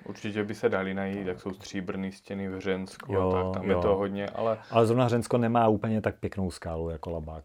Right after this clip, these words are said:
Speaker 1: Hele, jasně, to je otázka nějakého měřítka a toho, jakým způsobem, eh, se k tomu jako kdyby postavit. No, mm,
Speaker 2: A, a promiň, jo,
Speaker 1: ne,
Speaker 2: jenom
Speaker 1: k té
Speaker 2: tady k té
Speaker 1: cestě.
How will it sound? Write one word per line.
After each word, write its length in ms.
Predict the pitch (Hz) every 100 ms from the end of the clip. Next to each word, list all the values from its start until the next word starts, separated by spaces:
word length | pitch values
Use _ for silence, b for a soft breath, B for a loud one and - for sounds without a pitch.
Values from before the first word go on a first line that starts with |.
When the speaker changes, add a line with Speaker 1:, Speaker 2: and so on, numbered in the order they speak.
| -
Speaker 1:
Hele, 200 | 95 95
jasně, 260 | 92 - 98
to 120 | 107
je 120 | 101
otázka 460 | 95 95 92 - 101
nějakého 400 | 92 90 101 101
měřítka 680 | 98 92 101 98 - 101
a 120 | 90 92
toho, 220 | 95 95
jakým 280 | 92 - 95
způsobem, 600 | _ - - 98 98 95 B B B B B -
eh, 20 | 101 101 98 95 95 98 90
se 200 | - 104 - - 110 98 117 -
k 60 | -
tomu 280 | 98 98
jako 220 | 92 92 98
kdyby 200 | 95 101
postavit. 560 | - - - 101 98 - B B B -
No, 360 | 107 107 107 107
mm, 380 | 113 110 107 110
Speaker 2:
A, 40 | 110 -
a 120 | 120
promiň, 360 | - 120 101 87
jo, 120 | 90
Speaker 1:
ne, 60 | 98
Speaker 2:
jenom 160 | 101
Speaker 1:
k 20 | 98
té 20 |
Speaker 2:
tady 160 | 110
k 80 | 101
té 80 | 117
Speaker 1:
cestě. 280 | 110 107